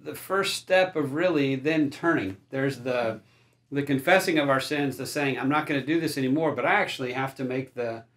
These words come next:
the effort to turn and flee from immorality. Um, I remember I was at a, I was at a, um,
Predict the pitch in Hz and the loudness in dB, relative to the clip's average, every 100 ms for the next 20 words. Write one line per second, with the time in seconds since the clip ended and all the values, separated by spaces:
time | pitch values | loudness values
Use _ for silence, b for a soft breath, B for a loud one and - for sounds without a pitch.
0 | _ _ _ _ 135 131 156 151 131 - | _ _ _ _ -4 0 0 0 -6 -8
1 | 120 - - 151 127 98 90 - _ _ | -16 -14 -4 -2 -2 -4 -12 -18 _ _
2 | _ _ 135 117 - 147 151 127 104 98 | _ _ -6 -6 -6 -2 0 0 -4 -8
3 | _ - 135 135 123 117 120 110 107 - | _ -8 -6 -4 -6 -4 -4 -4 -6 -10
4 | - - 143 131 120 117 104 _ _ - | -16 -8 -2 0 -2 -6 -14 _ _ 2
5 | 170 175 156 156 139 131 120 147 139 139 | 4 4 4 2 2 0 0 0 0 0
6 | 131 127 120 117 113 | -2 -4 -6 -8 -12